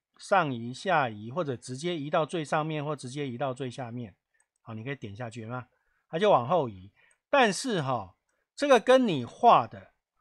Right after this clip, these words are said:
我们用画笔，我们用一般的笔画出来的这个图啊，这两个是，呃，这两个，因为它这个不是图层的物件，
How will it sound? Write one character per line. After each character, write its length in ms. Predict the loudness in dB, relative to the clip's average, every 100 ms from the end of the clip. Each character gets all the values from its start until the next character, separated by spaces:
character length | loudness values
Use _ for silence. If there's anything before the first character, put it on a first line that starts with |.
| _
我 100 | 2
们 180 | 4 6
用 240 | 8 8
画 320 | 6 8 8 8
笔， 280 | 4 -8 -4
我 100 | -2
们 140 | 2
用 180 | 2 2
一 80 | 4
般 240 | 4 6
的 140 | 4
笔 260 | 0 -6 -10
画 240 | 8 8
出 200 | 8 6
来 100 | 4
的 100 | 4
这 120 | 2 -2
个 100 | -2
图 320 | -4 -12 -8
啊， 300 | -8 -10 -16 _ _ _ _ _ _ _
这 160 | 2 2
两 400 | 4 0 0 -2
个 140 | -4
是， 400 | -4 -4 -4 -6 _ _ _ _ _ _ _ _
呃， 520 | -8 -6 -6 -8 -12 -16 _
这 140 | -2 2
两 240 | 4 2
个， 280 | 2 0 0 -2
因 80 |
为 80 | -2
它 180 | 2 2
这 160 | 2 0
个 80 |
不 160 | 0 0
是 380 | -4 -4 -4 -6 _ _
图 260 | -10 -8 -6
层 280 | -4 -4 -6
的 100 | -6
物 180 | -6
件， 320 | -4 -4 -6